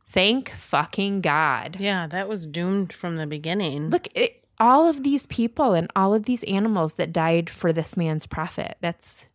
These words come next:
Speaker 2: That's,
Speaker 1: nuts.
Speaker 2: you're right. That's gross. I didn't even think of it that
Speaker 1: He's
Speaker 2: way.
Speaker 1: in purgatory forever.
Speaker 2: <laughs>
Speaker 1: That's a tortured soul.
Speaker 2: For sure.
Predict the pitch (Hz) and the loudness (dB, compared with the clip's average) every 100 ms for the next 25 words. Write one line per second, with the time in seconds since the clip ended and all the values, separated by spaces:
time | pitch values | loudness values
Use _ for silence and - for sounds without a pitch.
0 | _ - 180 170 147 - - - 180 175 | _ -4 -2 0 -2 -4 -6 -4 -4 -4
1 | 175 160 - 165 - - 170 165 - 170 | -4 -6 -8 -10 -10 -6 -4 -4 -8 -8
2 | 170 165 165 165 165 156 151 160 - 214 | -6 -8 -8 -8 -8 -8 -8 -8 -2 4
3 | 226 175 156 147 - 143 151 - 160 147 | 4 4 0 -2 -4 -4 -6 -6 -4 -2
4 | 139 147 - - _ _ _ _ - - | -4 -6 -12 -20 _ _ _ _ -20 -20
5 | - - 147 131 139 - - 202 196 277 | -12 0 2 2 0 -2 -8 -8 -8 -8
6 | - 285 - 254 - 226 - - 185 160 | -6 -8 -8 -10 -10 -12 -12 -4 0 0
7 | - 151 - 165 - 175 - - - - | -2 -6 -4 -4 -6 -8 -4 -4 -4 -6
8 | 214 - - - 170 - - 175 165 156 | -10 -12 -20 -20 -18 -16 -4 0 0 -2
9 | - 165 135 156 | -2 -2 -2 -6